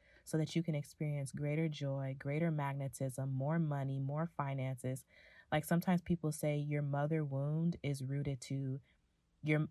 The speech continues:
your mother wound is somehow linked to finances, because finances,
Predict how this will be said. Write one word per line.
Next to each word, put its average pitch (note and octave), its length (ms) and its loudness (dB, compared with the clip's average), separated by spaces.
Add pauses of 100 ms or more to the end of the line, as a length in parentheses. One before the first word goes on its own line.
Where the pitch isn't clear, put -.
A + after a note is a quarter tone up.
(140)
your D#3 180 2
mother F#3 380 6
wound G#3+ 520 6 (960)
is E3 120 4
somehow E3 500 2
linked D3+ 320 -2
to C#3 100 -4
finances, C#3 840 -4
because - 280 -4
finances, D3 680 -2